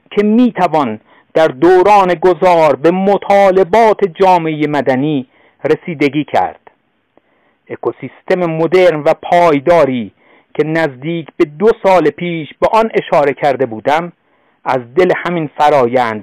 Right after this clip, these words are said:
و همین جامعه مدنی برخواهد خواست. همانجا یادآور شده بودم که در نبود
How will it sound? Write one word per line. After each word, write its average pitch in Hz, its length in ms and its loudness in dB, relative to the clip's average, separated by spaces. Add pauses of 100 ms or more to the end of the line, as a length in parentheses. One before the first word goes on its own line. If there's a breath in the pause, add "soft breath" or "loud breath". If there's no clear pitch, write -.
و 143 40 -2 (140)
همین 185 320 -4
جامعه 151 640 0
مدنی 127 600 -4 (480 soft breath)
برخواهد 131 560 -2
خواست. - 500 -10 (880 soft breath)
همانجا 127 720 -2 (320 soft breath)
یادآور 151 760 2 (120)
شده 170 220 2
بودم 117 440 -4
که 147 140 -6
در 147 240 0
نبود 165 640 -2